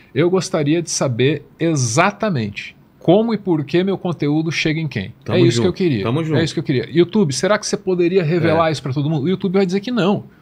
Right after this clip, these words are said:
Speaker 1: porque eles têm aquilo como um segredo industrial. Então, o único jeito disso acontecer, na Europa, na Europa a discussão é essa, né?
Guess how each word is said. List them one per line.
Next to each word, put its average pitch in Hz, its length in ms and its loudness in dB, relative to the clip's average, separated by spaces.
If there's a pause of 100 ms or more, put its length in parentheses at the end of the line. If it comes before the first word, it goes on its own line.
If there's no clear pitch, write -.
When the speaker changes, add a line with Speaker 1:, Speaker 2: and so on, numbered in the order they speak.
(120)
Speaker 1:
porque 143 160 -2
eles 156 160 -4
têm 165 100 -4
aquilo 143 260 -2
como 165 200 -4
um - 20 -4
segredo 160 380 -2
industrial. 156 520 -4 (360)
Então, 247 160 -2
o 269 80 0
único 285 280 2
jeito 160 260 2
disso - 160 -10
acontecer, 123 680 -2 (360)
na 107 120 -2
Europa, 104 520 0
na 131 120 2
Europa 107 260 2
a 131 40 -2
discussão 254 340 -2
é 339 80 0
essa, 196 400 -2 (100)
né? 127 420 -2